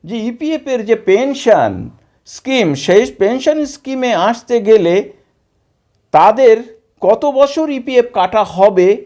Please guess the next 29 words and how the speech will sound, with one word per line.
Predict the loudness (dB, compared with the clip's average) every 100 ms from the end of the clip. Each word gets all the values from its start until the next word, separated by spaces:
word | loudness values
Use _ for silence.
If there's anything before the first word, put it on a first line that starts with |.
| _
সেই | _ 0 0
হিসেব | 0 -8 -6 -8 -8 -4
কিন্তু | -4 -2 -4
করতে | 0 -2 0 -2
বসতে | 0 -2 0 -2
হবে | 2 2 4 0 -2 _ _ _ -4
এসএসকে | -2 -2 -4 0
এমএসকে | 0 0 -4 -4
শিক্ষকদের। | -4 -4 -4 2 2 4 0 0 -6 _ _ -4
যদি | 0 2 2
দেখা | 0 2 2
যায় | 2 2 0 -2 _ _
তারা | 4 6 4 0 -10 _ _
পেনশনের | 0 0 0 -4 -4 -2 -2 -2
আওতায় | -2 -2 -2 2 2 2 0
ঠিক | -12
সেভাবে | -4 0 0 2
আসতে | 2 0 -6
পারছেন | 0 2 2 -2 -4
না, | -2 0 2 2 0 -2 -8 _ _ _ _ _ -2
তাহলে | 0 2 2 2
তো | 2
আমার | 2 4 2
মনে | 2 -4 -4
হয় | -2 -2
পঁয়ষট্টিতে | 0 -2 0 -4 -6 -2 -2
ফিরে | -2 -2 0
যাওয়া | 2 4 4 2
ভালো। | 2 2 2 -2